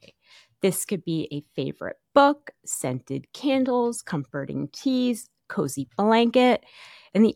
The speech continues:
act of engaging with these comforting items can be, like, a gentle and effective way to soothe yourself during tough moments. I have this sort of set up in my bedroom, and I've had days where I've just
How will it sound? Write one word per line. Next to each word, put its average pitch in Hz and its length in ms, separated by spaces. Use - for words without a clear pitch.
act 160 320
of 349 120
engaging 202 760
with 170 180
these 170 280
comforting 180 640
items 165 480
can 180 200
be, 160 160
like, 147 360
a 143 120
gentle 196 800
and 147 120
effective 165 680
way 139 180
to - 100
soothe 135 360
yourself 180 640
during 139 360
tough - 320
moments. - 480
I 190 180
have 302 380
this 381 220
sort 320 240
of 294 80
set 233 180
up 226 140
in 190 160
my 165 160
bedroom, 208 680
and 180 240
I've 185 160
had 254 280
days 160 360
where 156 100
I've 165 200
just - 380